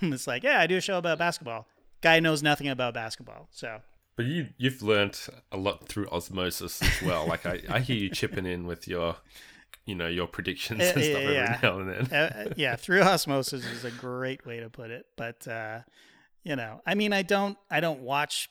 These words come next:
Speaker 1: basketball all that much. Uh, I do watch the Raptors when, when we're in the playoffs. I'm a s-, I am a casual fan at best. Um, and frankly, I don't really need to,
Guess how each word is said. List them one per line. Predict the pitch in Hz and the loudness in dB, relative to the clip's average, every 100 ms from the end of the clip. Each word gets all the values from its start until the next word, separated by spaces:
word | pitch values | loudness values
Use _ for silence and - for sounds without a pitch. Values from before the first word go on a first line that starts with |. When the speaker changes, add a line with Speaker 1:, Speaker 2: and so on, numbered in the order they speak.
| - | 0
Speaker 1:
basketball | 143 143 - 135 139 135 | 0 2 -4 -2 0 2
all | 139 | 2
that | 139 135 | 0 -2
much. | 135 135 131 - - | -4 -6 -6 -8 -6
Uh, | 127 123 127 | -4 -2 -2
I | 135 | -4
do | 131 151 143 | -2 0 0
watch | 139 139 - | 0 -2 -4
the | |
Raptors | 123 123 123 - 127 123 | -4 -2 -2 -6 -10 -10
when, | 120 120 120 131 160 | -10 -10 -8 -10 -10
when | 131 123 | -10 -10
we're | 123 | -10
in | 123 | -12
the | |
playoffs. | - 139 131 127 - | -8 -2 0 0 -2
I'm | 160 | 0
a | 151 | 0
s-, | - - - _ | 0 -2 -8 _
I | 185 | 0
am | 196 185 160 | 2 2 0
a | 139 | -4
casual | - - 151 160 156 139 | -8 -2 0 2 0 -2
fan | - 131 127 - 165 | -2 -6 -6 -8 -6
at | 127 135 120 | -6 -6 -4
best. | 135 123 131 - - - - - _ _ | -2 -2 -4 -8 -14 -20 -20 -20 _ _
Um, | 135 131 131 131 135 - | -2 0 2 2 -2 0
and | 160 | 2
frankly, | 220 214 196 160 | 4 4 6 6
I | |
don't | 151 160 147 | 6 2 0
really | 151 151 | 0 0
need | 139 127 131 | 0 -4 -6
to, | - 120 117 | -6 -6 -6